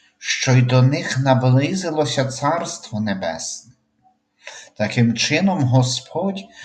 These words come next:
готував ґрунт для наступної проповіді своїх послідовників,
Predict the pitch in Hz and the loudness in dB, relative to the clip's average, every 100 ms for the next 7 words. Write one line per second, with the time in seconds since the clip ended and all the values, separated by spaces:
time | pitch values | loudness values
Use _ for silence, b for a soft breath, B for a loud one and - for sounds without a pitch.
0 | 117 - 95 143 123 143 131 151 143 120 | -12 -6 2 2 2 0 4 6 6 4
1 | - 123 135 175 208 180 127 139 147 143 | 2 2 2 4 4 4 2 6 6 4
2 | 139 - - 208 226 - 160 156 147 123 | 0 -4 -6 -4 -4 -6 -6 0 0 0
3 | 123 120 147 185 190 170 160 151 143 147 | -2 0 2 2 -2 -6 -4 -4 -4 -4
4 | 151 143 143 139 143 147 95 101 107 95 | -6 -6 -6 -6 -6 -6 -6 -4 -4 -6
5 | - | -12